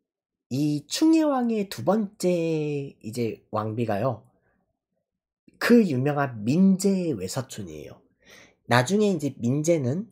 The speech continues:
민제는 조선 태조하고 사돈관계를 맺죠. 이 민재가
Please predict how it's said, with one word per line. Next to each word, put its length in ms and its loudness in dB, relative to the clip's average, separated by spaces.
민제는 680 0
조선 540 -2
태조하고 880 0
사돈관계를 760 0
맺죠. 420 -4
이 220 2
민재가 760 2